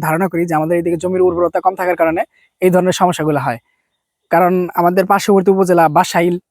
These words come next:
বা টাঙ্গাইল সদর, এখানে আপনার হচ্ছে কোনো রকম স্প্রে না করলেও অনেক ভালো ধান হয়, এখানে ব্লাস্টের আক্রমণ হয় না। আর আমাদের এতগুলো স্প্রে করলেও আপনার ব্লাস্ট রোগ হয়, যে কোনো জাতেই হয়। তো এই যে দেখেন,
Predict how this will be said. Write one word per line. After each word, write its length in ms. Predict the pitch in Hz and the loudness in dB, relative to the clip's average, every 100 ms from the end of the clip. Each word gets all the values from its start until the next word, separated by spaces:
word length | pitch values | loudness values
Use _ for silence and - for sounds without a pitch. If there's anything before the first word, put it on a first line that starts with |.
| _ - | _ -6
বা 100 | 139 | -2
টাঙ্গাইল 320 | 160 175 175 | -2 -2 -2
সদর, 360 | - 202 175 170 _ _ _ - | -2 0 0 -2 _ _ _ -4
এখানে 240 | 196 208 214 | 0 2 2
আপনার 200 | 202 208 | 2 0
হচ্ছে 200 | 208 - 202 202 | -2 2 2 2
কোনো 180 | 190 196 | 0 0
রকম 180 | 190 196 202 | 0 0 -4
স্প্রে 180 | - | -2
না 120 | 175 180 | 0 2
করলেও 220 | 214 175 | 2 2
অনেক 180 | 170 165 | 0 -2
ভালো 160 | 151 156 | -4 -4
ধান 160 | 143 135 | -2 -4
হয়, 180 | 127 113 _ | -6 -12 _
এখানে 220 | - 143 139 | -12 -8 -4
ব্লাস্টের 420 | 143 147 - 151 | 0 0 0 -2
আক্রমণ 280 | 151 156 143 | 0 0 -2
হয় 140 | 120 | -4
না। 60 | 113 _ _ - | -8 _ _ -2
আর 60 | 147 | 0
আমাদের 200 | 156 170 | 2 2
এতগুলো 280 | 185 185 180 | 2 2 2
স্প্রে 160 | 180 180 | 0 0
করলেও 280 | 180 175 269 _ _ _ _ _ _ _ _ - | 2 2 0 _ _ _ _ _ _ _ _ -8
আপনার 220 | 147 165 147 | -6 -2 0
ব্লাস্ট 280 | 160 165 - | 2 0 -2
রোগ 100 | 156 | -4
হয়, 140 | 135 | -6
যে 120 | 120 214 | -2 0
কোনো 140 | 233 202 | 2 2
জাতেই 280 | 180 151 | 0 -2
হয়। 180 | 139 110 _ _ _ _ _ _ - | -8 -10 _ _ _ _ _ _ 0
তো 0 | |
এই 80 | 196 | 4
যে 60 | 214 | 4
দেখেন, 240 | 214 214 | 2 0